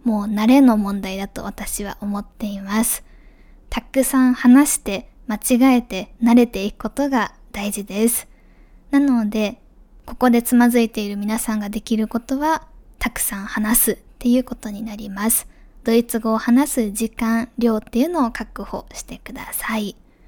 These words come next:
フォルモントではドイツ語を話す会話レッスンっていうの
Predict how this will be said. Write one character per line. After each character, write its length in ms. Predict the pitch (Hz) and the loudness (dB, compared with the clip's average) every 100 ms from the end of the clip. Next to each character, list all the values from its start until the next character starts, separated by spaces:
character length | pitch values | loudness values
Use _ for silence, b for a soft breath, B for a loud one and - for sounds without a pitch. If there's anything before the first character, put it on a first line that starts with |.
| b b b b b - | b b b b b -20
フ 100 | - | -4
ォ 40 | 269 | -2
ル 100 | 285 | 0
モ 120 | 330 | 0
ン 120 | 311 | -2
ト 120 | 269 | -4
で 160 | 214 202 | -6 -6
は 240 | 196 196 - | -8 -10 -8
ド 120 | - 220 | -4 0
イ 140 | 220 | 0
ツ 180 | 220 226 | 0 -6
語 180 | 214 214 | -4 -6
を 40 | |
話 340 | 220 226 247 277 | -2 2 4 2
す 260 | 214 190 - | 0 -4 -6
会 240 | 226 220 | -6 -4
話 180 | 214 214 | -2 2
レ 80 | 240 | 2
ッ 20 | |
ス 200 | - 269 | 4 4
ン 60 | 226 | 4
っ 20 | |
て 160 | - | 0
い 80 | 208 | -10
う 40 | 196 | -8
の 200 | 196 | -10